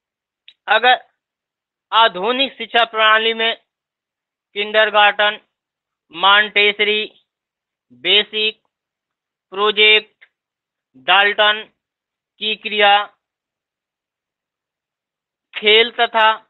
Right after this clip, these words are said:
स्व-, स्वानुभव पर आधारित शिक्षा प्रणालियां होनी चाहिए।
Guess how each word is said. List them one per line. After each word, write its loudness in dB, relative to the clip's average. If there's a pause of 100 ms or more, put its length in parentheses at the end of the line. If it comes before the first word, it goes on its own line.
(200)
स्व-, 0
स्वानुभव 0 (440)
पर 2
आधारित -2
शिक्षा -8
प्रणालियां -6
होनी -20
चाहिए। -20